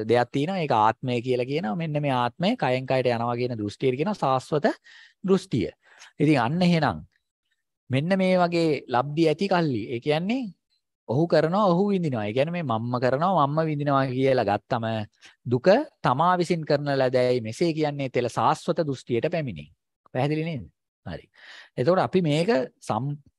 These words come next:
සම්මතයට කතා කරද්දී අපිත් සමහර අවස්ථාවල මේ දේශනාවේදී මුල ඉඳන් ගත්තොත් අහලා බැලුවොත් ඉතින් මෙහෙම කියපුව ඕන තරම් ඇති. කියනවනේ.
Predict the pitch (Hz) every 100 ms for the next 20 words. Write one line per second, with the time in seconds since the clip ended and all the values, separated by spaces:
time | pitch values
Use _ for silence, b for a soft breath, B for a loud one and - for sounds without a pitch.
0 | _ - 123 131 147 160 196 175 160 151
1 | 147 135 92 95 - 104 170 - 175 165
2 | 165 147 147 - 147 143 143 127 123 123
3 | 117 117 120 135 160 139 120 123 120 110
4 | 101 180 131 123 131 110 131 151 180 147
5 | 147 143 143 202 190 165 165 165 202 175
6 | - 95 143 156 107